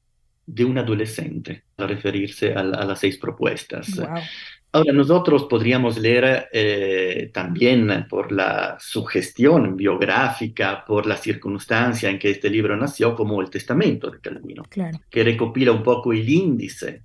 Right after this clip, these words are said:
Speaker 1: de su formación, de sus intereses, eh,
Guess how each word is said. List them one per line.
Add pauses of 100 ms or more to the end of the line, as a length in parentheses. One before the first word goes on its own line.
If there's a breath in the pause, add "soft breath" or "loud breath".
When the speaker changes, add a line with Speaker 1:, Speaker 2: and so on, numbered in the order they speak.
(140)
Speaker 1:
de
su
formación, (480 soft breath)
de
sus
intereses,
eh,